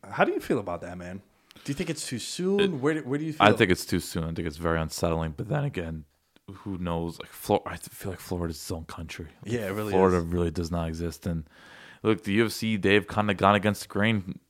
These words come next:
Speaker 2: from the very beginning of, like, how they're running it, and they really haven't had any major incidents. Like, I know Jacare,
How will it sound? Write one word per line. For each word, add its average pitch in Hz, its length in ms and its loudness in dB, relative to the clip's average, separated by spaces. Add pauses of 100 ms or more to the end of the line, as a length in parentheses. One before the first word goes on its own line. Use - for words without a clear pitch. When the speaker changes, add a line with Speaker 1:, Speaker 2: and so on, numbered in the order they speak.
(140)
Speaker 2:
from - 140 -10
the 90 80 -2
very 98 240 6
beginning 98 380 4
of, 85 160 -2
like, 80 220 -4
how 87 180 -2
they're 82 420 -2
running 82 340 -2
it, 78 240 -6
and 82 360 -2 (540)
they 85 100 -10
really 104 260 4
haven't 101 240 6
had 101 180 6
any 92 200 4
major 90 420 2
incidents. 90 260 -2
Like, 92 120 -2
I - 20 0
know 95 160 0
Jacare, 82 680 0